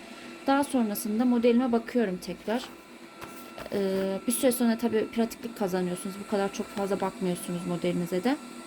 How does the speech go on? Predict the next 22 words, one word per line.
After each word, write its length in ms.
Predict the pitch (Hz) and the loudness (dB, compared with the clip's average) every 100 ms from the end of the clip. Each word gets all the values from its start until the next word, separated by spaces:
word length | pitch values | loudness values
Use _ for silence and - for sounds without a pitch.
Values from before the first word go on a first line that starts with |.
| - - | -16 -10
Çok 180 | - 220 | -6 -4
karışık 380 | - 190 - - | -2 -2 -2 -4
olmuyor 240 | 185 180 | 0 2
modeller 420 | 175 175 180 175 175 | 0 0 0 0 -2
için. 140 | - | -4
Mesela 260 | 190 247 247 | -4 -2 0
bir 100 | 277 | 2
tane 320 | 262 202 247 | 2 4 4
eksiltmiş. 600 | 240 - 226 - 196 - - - | 2 -2 -4 -4 -10 -12 -12 -8
Bakın 320 | 202 - 202 - | -8 -6 -10 -4
farkındaysanız 840 | 214 208 202 196 185 - 185 233 - - - - - - | -4 -2 -4 -2 -4 -2 -2 -2 -6 -18 -20 -20 -20 -12
şu 120 | 233 | -6
şekilde 340 | 220 - 180 | -4 -4 -4
göstereyim 540 | 180 190 - 180 180 - | -4 -4 -6 -4 -2 -2
iğnemle. 560 | 190 185 180 180 220 269 - - - - - - | -2 -2 0 0 0 0 -6 -18 -18 -18 -18 2
Burası 380 | 233 226 226 220 | 6 6 4 -2
bir, 160 | 214 269 - | -2 -4 -4
bir 80 | 233 | -4
tane 240 | 202 220 | 0 0
de 40 | 240 | 0
içeriden 400 | - 220 214 208 | 0 0 0 0
yapmış. 560 | 196 170 - 254 - | 0 0 2 2 0